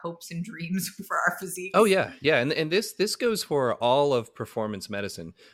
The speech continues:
Speaker 2: but let's just, if we're just gonna focus on the, um, the picture of weight loss,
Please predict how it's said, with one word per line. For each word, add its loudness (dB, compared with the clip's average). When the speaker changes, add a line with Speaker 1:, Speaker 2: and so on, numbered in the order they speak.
Speaker 2:
but 0
let's -4
just, -4
if -2
we're 0
just -4
gonna -4
focus -4
on -4
the, -6
um, -8
the -16
picture -6
of -8
weight -4
loss, -4